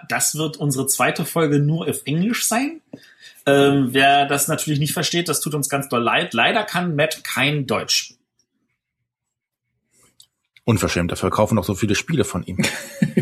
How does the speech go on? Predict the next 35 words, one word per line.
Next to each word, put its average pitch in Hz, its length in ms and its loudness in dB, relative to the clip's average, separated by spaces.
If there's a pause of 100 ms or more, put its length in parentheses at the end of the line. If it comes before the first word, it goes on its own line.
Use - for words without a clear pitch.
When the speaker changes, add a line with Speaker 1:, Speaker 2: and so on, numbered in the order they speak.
(140)
Speaker 1:
<laughs> - 720 -6
Aber 175 160 4
wir 196 80 4
sind 208 140 4
trotzdem 226 320 2
neugierig 190 400 0
auf 160 100 0
Legacy 208 440 0
und 175 180 -2
wir 170 180 0 (380)
danken 185 340 0
an 175 80 0
dieser 180 200 0
Stelle, 165 420 0
ähm, 156 460 0 (100)
F 170 220 -2
two 175 100 -6
Z, 160 300 -4 (100)
dass 156 180 0
sie 170 100 -2
uns 160 120 -4
die 147 60 -4
Möglichkeit 180 440 -4
gegeben 151 380 -2
haben, 151 320 0
mit 147 160 -6
ihm 156 120 -6
ein 139 140 -2
Interview 185 360 -2
zu 151 160 -4
führen, 156 260 -2
noch 139 100 -2
vor 170 200 0
der 143 120 2
Messe 143 380 0